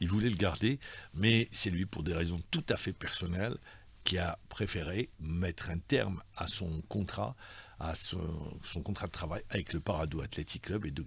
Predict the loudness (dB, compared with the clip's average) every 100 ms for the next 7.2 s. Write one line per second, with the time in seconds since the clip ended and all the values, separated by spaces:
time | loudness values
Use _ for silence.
0 | -2 0 0 0 -2 -2 6 6 6 2
1 | 2 -2 0 0 4 2 2 -4 -2 0
2 | 0 2 2 2 -4 -12 -10 4 6 6
3 | 6 4 4 4 4 2 2 0 0 -2
4 | -4 -10 -20 -6 4 4 4 -6 -2 8
5 | 8 8 2 -8 -6 -4 -2 0 0 0
6 | -2 -4 -6 -4 -4 -2 -4 -4 -6 -8
7 | -8